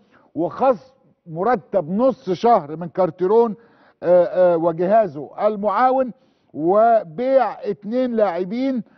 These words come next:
وعرضهم للبيع. وتلك القرارات تأتي بعد المستوى السيء الذي ظهر عليه الفريق في بطولة كأس رابطة الأندية.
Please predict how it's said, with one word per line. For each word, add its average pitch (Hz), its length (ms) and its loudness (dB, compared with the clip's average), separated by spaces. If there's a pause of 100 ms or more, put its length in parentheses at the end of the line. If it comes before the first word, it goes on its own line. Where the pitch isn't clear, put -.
(240)
وعرضهم 185 760 0
للبيع. 208 460 0
وتلك 190 540 -2
القرارات 185 640 -2
تأتي 185 340 0
بعد 165 240 -6
المستوى 170 560 -4 (100)
السيء 226 600 -2 (480)
الذي 170 300 0
ظهر 175 260 0
عليه 165 340 -2
الفريق 160 400 -2
في 147 120 -8
بطولة 156 340 -4
كأس 147 440 -8
رابطة 131 500 -4 (260)
الأندية. 131 800 -8